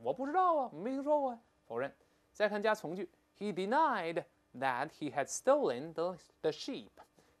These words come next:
他否认他偷走了这头绵羊，“这不是我偷的，我不承认。”哎，你看，加名词、加动名词、加宾语从句都可以，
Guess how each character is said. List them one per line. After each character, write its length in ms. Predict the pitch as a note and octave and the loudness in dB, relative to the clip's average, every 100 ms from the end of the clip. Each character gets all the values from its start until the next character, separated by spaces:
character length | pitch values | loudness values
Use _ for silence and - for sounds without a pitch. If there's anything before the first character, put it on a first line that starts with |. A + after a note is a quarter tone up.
| - | -2
他 120 | G3 | 0
否 220 | E3+ C#3 | 2 2
认 180 | A#3+ B3 _ | 2 0 _
他 160 | - B2+ | -14 -12
偷 260 | - - D#3 | -10 -6 -4
走 180 | B2 F#2 | -6 -10
了 80 | G2+ | -12
这 140 | A#2+ | -12
头 100 | A2+ | -10
绵 200 | B2+ B2+ | -8 -6
羊 180 | A#2 - | -8 -8
，“这 80 | B2+ | -2
不 140 | D#3 | 0
是 60 | A#3 | 2
我 120 | F3 | 2
偷 140 | F#3+ | 2
的， 160 | A3 F3+ | 0 0
我 120 | B2 | -2
不 100 | D#3+ | -2
承 100 | G3 | -2
认。” 160 | A#3+ B3 - _ | -2 -4 -8 _
哎， 140 | - A2 | -18 -16
你 120 | - A2+ | -14 -4
看， 160 | C#3+ - _ _ | -4 -6 _ _
加 160 | - E3+ | 0 0
名 180 | F3 B3+ | 0 -2
词、 240 | F#3+ F#3+ - | -2 -4 -4
加 160 | - D3+ | -2 0
动 120 | E3+ | 0
名 140 | D3 | -4
词、 240 | E3 C3 - _ | -4 -6 -8 _
加 160 | C3 | -6
宾 180 | B2+ C3 | -6 -10
语 60 | A2 | -10
从 160 | G#2+ | -14
句 160 | G#2 F#2 | -18 -18
都 120 | A2 | -20
可 120 | - | -18
以， 60 | - | -18